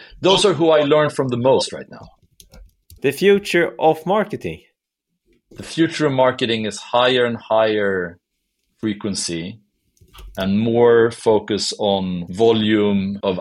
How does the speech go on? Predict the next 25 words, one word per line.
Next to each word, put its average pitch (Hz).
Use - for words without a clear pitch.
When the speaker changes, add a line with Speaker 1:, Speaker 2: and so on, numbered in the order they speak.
Speaker 1:
output -
and 98
less -
focus 98
on 87
pixel 85
perfection. 78
Speaker 2:
Office 196
or 190
remote? 208
Speaker 1:
Ooh, 107
office 95
for 87
me. 76
But 117
we 127
do 123
both. 113
But 101
if 101
you 123
ask 123
me 120
personally, 98
office. 87